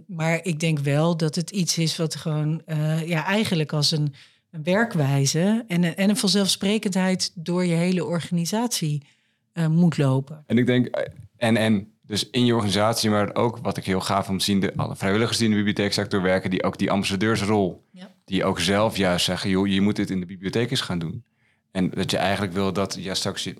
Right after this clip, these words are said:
Speaker 2: je hele wijken en je hele dorpen zeggen van, "Wat, wat gaan wij met de bibliotheek doen?" En aankloppen bij je met vragen, "Mogen wij dit hier doen?"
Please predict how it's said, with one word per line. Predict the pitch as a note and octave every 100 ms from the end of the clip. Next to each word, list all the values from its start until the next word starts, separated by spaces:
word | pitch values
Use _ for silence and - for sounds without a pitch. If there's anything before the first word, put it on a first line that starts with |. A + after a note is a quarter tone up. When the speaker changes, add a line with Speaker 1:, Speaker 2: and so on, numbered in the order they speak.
| - -
Speaker 2:
je | F#2
hele | F#2
wijken | F#2 G2+ A#2+ A#2 F#2
en | G2
je | F#2+
hele | F#2 F#2 F2
dorpen | G#2+ B2 B2 G2+ G#2 - _ _ _ _ _
zeggen | G#2+ G#2+ G#2+
van, | G#2 G#2
"Wat, | G2 G2+
wat | G2+ G2
gaan | G#2+ G2+
wij | G2+ G#2
met | G#2 F#2+
de |
bibliotheek | G2+ G2 G2 A2+ A2
doen?" | G2+ G2
En | F#2
aankloppen | G2 - A2 F#2+
bij | G2+ G2+
je |
met | G2
vragen, | - G#2 G2+ F#2+
"Mogen | G2 G#2 G2+
wij | G2
dit | F#2 F2
hier | F#2+ G2+
doen?" | A#2+